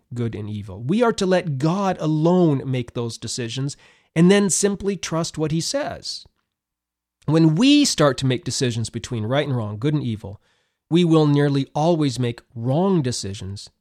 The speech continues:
because we are not omniscient. We don't know everything about everything.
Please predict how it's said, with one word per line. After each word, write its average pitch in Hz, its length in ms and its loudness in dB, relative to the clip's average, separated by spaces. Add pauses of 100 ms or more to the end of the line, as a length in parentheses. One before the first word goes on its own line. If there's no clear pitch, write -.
because 135 320 -4
we 151 160 0
are 135 100 2
not 110 240 -4
omniscient. 120 560 -6
We 151 160 0
don't 147 220 0
know 139 160 0
everything 120 720 -4 (100)
about 117 380 -6
everything. 107 640 -8